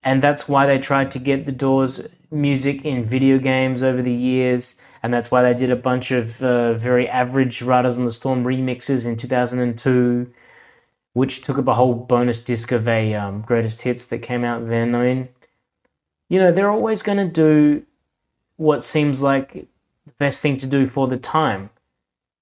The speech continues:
And so I don't know what the future of media is.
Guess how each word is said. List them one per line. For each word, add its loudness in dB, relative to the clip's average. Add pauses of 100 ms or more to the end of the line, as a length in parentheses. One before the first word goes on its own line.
(140)
And -4
so 2 (180)
I 2
don't 2
know 0
what 4
the -4
future 0
of -4
media 0
is. -12